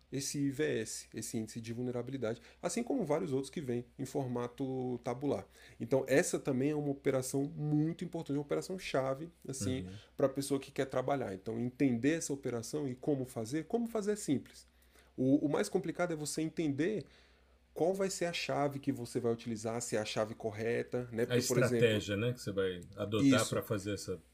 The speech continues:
Speaker 2: essa jus-,
Speaker 1: Isso.
Speaker 2: junção, né?
Speaker 1: Esse código, por exemplo, essa chave, é, preferencialmente, ela tem que ser única e não
Speaker 2: Uhum.
Speaker 1: nula.
Speaker 2: Entendi.
Speaker 1: Né? Não pode, não pode ser nulo e tem que ser um, um identificador único. O
Speaker 2: Uhum.
Speaker 1: código I B G E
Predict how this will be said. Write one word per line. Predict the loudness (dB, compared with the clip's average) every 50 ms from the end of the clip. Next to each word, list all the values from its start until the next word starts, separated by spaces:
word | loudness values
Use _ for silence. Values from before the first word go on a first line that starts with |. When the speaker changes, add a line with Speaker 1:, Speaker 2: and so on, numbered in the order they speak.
| _ _
Speaker 2:
essa | -10 -10 -6 -4 -4 -4 -4 -4
jus-, | -6 -6 -4 -4 -4 -4 -6 -4
Speaker 1:
Isso. | 0 2
Speaker 2:
junção, | 6 6 6 6 4 2 2 2 2 0 -2 -6 -10 -12 -10
né? | -6 -6 -6 -6 -8 _ _
Speaker 1:
Esse | 2 4 4 4 2 0 -2
código, | -2 0 2 2 2 2 0 0 -2 -2 -4
por | 0 2 2 2
exemplo, | 2 2 0 0 0 0
essa | 0 0 -2 -4
chave, | -4 -4 -4 -4 -4 -2 -4 -4 -4 -6 -8 -8 -10 _ _ _
é, | -4 0 0 2 0
preferencialmente, | 2 2 2 2 4 4 2 2 2 0 0 0 -2 0 0 0 0 0 0 0 0
ela | 0 0 0
tem | 0 -4 -4
que | -4
ser | -2 -2 -2 -4 -4 0 4
única | 6 6 8 6 4 2 2 0 -2 -2 -2 -4 -10 _ _ _ _ -4
e | -2 0
não | 2 2 2
Speaker 2:
Uhum. | 4 4
Speaker 1:
nula. | 6 6 6 6 4 2 -2 -10 _ _ _ _ _ _ _ _ _ _ _ _ -12
Speaker 2:
Entendi. | -8 -2 2 4 6
Speaker 1:
Né? | 6
Não | 4 4
pode, | 4 2 2 2 2 -2 0
não | 2 4 4
pode | 4 4 0 0 0
ser | 0 0 2
nulo | 2 2 0 0 -2 -4 -4 -6
e | -4
tem | -4 -4 -4
que | -4 -4
ser | 0 2 4 4
um, | 4 4 0 0 0
um | 0
identificador | 0 0 0 -2 -2 -2 0 0 2 2 0 2
único. | 4 4 4 4 4 2 -2 -8 -20 -20 -20 -20 -12 -4
O | -2 -2
Speaker 2:
Uhum. | 2 4
Speaker 1:
código | 6 6 6 6 4 0 -2
I | 0
B | 2 2 2
G | 2 2 2
E | 2 2 2 2 0 0